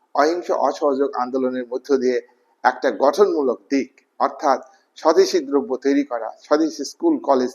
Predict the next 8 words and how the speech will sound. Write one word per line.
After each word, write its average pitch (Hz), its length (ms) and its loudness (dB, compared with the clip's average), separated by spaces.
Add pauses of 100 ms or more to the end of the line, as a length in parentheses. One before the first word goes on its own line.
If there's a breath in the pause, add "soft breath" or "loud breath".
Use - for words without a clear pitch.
তৈরি 147 160 2
করা, - 380 -12 (2250)
নিজেদের 196 380 4
সবকিছুকে - 680 -4 (140)
ব্যবহার 117 320 -4
করা, - 280 -18 (800)
এই 139 140 2
দিক। 135 200 -6